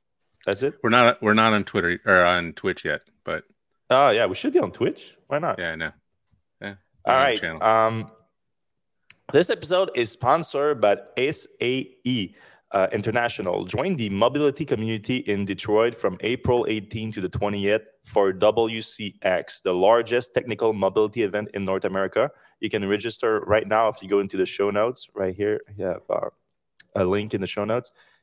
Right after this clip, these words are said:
Speaker 1: And, uh, we're gonna have a little bit more to say about, uh, S A E International and W C X later on, on the show. So stay tuned for that. Uh, but thanks, S A E, for sponsoring this week's episode of the Electrek Podcast.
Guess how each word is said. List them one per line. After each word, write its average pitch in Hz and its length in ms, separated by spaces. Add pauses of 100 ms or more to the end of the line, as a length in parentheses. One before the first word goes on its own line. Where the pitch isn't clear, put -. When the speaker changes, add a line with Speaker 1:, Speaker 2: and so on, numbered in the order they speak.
(160)
Speaker 1:
And, 92 220
uh, 92 80
we're 92 80
gonna 98 140
have 95 80
a 92 60
little 120 300
bit 127 60
more 120 200
to - 120
say - 180
about, 92 520
uh, 90 400
S - 180
A 98 80
E 95 160
International 95 540
and 98 260
W 92 380
C - 320
X 98 260
later 90 380 (100)
on, 95 220 (100)
on 98 80
the 92 120
show. 127 360 (280)
So - 180
stay 95 240
tuned 92 220
for 95 100
that. 104 240 (640)
Uh, 92 140
but 87 240
thanks, 98 340
S 98 200
A - 20
E, 98 180
for 95 280
sponsoring 104 640
this - 160
week's 123 180
episode 127 240
of 110 160
the 117 60
Electrek 113 360
Podcast. 127 420